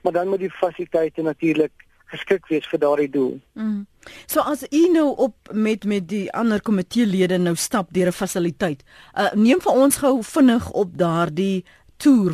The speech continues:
Speaker 2: Waarna kyk jy? Wat soek jou oë terwyl jy daar binne instap, daai deure oopmaak?
Speaker 1: Wel, ek dink die, die eenheid moet geskik wees, eh, vir pasiënte. Daar moet veilig kan wees. Daar moet voldoende, ehm, eh,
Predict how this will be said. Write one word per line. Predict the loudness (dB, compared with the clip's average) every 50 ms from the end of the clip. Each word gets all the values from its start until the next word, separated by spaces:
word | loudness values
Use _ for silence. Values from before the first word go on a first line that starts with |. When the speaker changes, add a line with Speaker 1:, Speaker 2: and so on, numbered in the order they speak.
| -2 -2
Speaker 2:
Waarna | 0 0 0 0 2 2 2 0 0 0
kyk | 0 0 0 0 0 -2
jy? | -2 -2 0
Wat | 0 -2 -2 -2
soek | 0 0 0 0 0
jou | -2 0 0 0 0 0
oë | 0 0 0 0 -2 -6 _ _ _
terwyl | -2 0 2 2 2
jy | 4 2 4 2
daar | 4 2 2 0 -2
binne | -6 -6 -2 2 4 4 4 4 2 0 -2 -4
instap, | -6 -4 -4 -6 -6 -6 -8 -8 -6
daai | -4 -4 -4 -4 -4
deure | -2 -2 0 0 -2 -4 -6
oopmaak? | -10 -12 -12 -12 -12 -10 -12 -14 -18 _ _ _ _ _ _ _ _ _ -20 _ _ _ _ _ _ _ _ _ _ _ _ _ _ _ _ _
Speaker 1:
Wel, | -2 -2 -2 0 -4
ek | -2 -2
dink | -2 -2 -2 -4 -4
die, | -4 -4 -2 -4 -6 -6 -2 0
die | 4 4 4
eenheid | 4 4 0 -2 -2 -2
moet | -4 -4 -4 -4 -6 -6 -6
geskik | -6 -6 -2 -2 -2 -2 -2 -4 -2
wees, | -2 0 0 -2 -4 -8 -12 -14 -10 -8 -4
eh, | -2 0 0 2 2 2 0 0 -2 -4 -8 -4 -2
vir | -2 -2 -2 _ -4
pasiënte. | -4 -2 0 0 0 2 0
Daar | 0 0 -2
moet | -4 -8 -4 -2
veilig | -2 0 0 -2 -4 -4
kan | -4 -4 -4 -2 0
wees. | 0 0 0 0 -6 -10 -16 _ _ _ _ _ _ _ _ _ 0
Daar | 0 0 0
moet | -2 -6 -8 -4 -2
voldoende, | -2 0 0 2 2 4 4 4 4 2 0 -2 -6 -4
ehm, | -2 0 2 2 2 2 0 -2 -6 -8 -10 _ _ _ _ _ -20 -20 _ _
eh, | -4 -2 -2 -2 -2